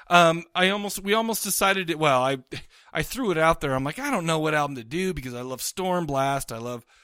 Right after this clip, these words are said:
uh, you know, all the albums that I mentioned before, especially Death Cold Armageddon. You know, I, there's so many good albums,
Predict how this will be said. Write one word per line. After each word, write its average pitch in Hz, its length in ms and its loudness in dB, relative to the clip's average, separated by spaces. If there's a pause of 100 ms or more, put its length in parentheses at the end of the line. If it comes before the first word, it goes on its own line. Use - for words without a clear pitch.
(280)
uh, 117 340 0 (140)
you 143 140 -2
know, 117 180 -6
all 160 260 0
the 156 160 -4
albums 135 300 -6
that 131 80 -6
I 123 60 -6
mentioned 131 360 -4
before, 135 460 -8
especially 139 580 -6
Death 123 300 -6
Cold 123 200 -2
Armageddon. 120 540 -4 (380)
You 170 80 -8
know, 170 80 -4
I, 180 340 -2
there's 175 220 -2
so 240 340 4
many 233 200 4
good 175 200 0
albums, 160 300 2